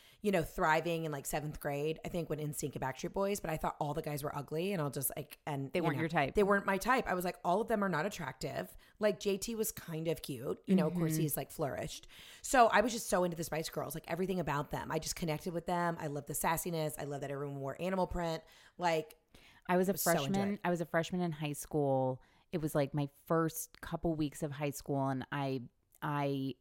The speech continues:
Speaker 2: remember so specifically, my sister was a senior in high school. I'm a
Speaker 1: Mm-hmm.
Speaker 2: freshman.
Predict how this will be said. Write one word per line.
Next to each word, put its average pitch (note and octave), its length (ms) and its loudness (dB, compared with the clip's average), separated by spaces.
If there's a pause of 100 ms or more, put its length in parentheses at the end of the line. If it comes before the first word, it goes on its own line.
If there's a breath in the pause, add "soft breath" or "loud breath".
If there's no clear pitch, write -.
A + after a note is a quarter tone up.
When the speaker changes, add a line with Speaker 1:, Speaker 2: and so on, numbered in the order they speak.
(120)
Speaker 2:
remember D#3+ 720 2
so D3+ 180 0
specifically, D3 720 -2
my D3 140 -2
sister D3+ 500 0
was D3 200 0
a D3 60 -2
senior D3+ 280 -2
in C#3+ 60 -2
high C#3 100 -2
school. C3+ 380 2
I'm D#3 80 -2
a D3+ 100 2
Speaker 1:
Mm-hmm. C#3 80 2
Speaker 2:
freshman. C3+ 460 0